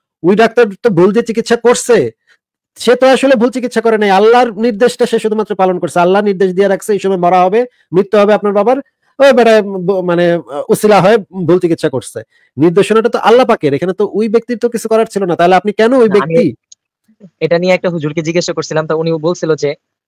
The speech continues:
Speaker 2: আপনার যে আ-, আল্লাহ তাআলা তো, মানে,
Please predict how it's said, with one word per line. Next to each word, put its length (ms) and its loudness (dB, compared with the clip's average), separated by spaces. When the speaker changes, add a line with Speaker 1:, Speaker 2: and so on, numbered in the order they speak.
Speaker 2:
আপনার 300 -4
যে 180 -8
আ-, 180 -4
আল্লাহ 260 0
তাআলা 220 -4
তো, 240 -2
মানে, 400 -4